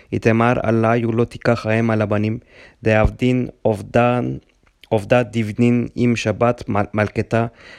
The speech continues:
ועם קודשה בריחו דהיו יום השבת, מן דקיים ב-, וחיבתו מעשות דרכיך, אי יהיו, כבד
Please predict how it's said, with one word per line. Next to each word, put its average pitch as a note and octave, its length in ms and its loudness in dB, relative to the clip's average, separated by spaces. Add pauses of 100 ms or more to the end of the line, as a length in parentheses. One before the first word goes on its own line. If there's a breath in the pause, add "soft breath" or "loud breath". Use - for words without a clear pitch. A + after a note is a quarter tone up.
(140 loud breath)
ועם C3 400 0
קודשה A#2+ 420 0
בריחו A#2 480 -2
דהיו A2+ 460 0
יום A#2 240 0
השבת, G#2+ 480 -2 (420 loud breath)
מן B2 320 2 (200)
דקיים A#2 800 0 (180)
ב-, A#2 240 0 (440 soft breath)
וחיבתו A2+ 640 0
מעשות A#2 520 0
דרכיך, A2+ 540 -2 (600 soft breath)
אי C3 320 4 (140)
יהיו, A#2+ 380 0 (320 soft breath)
כבד A#2+ 280 2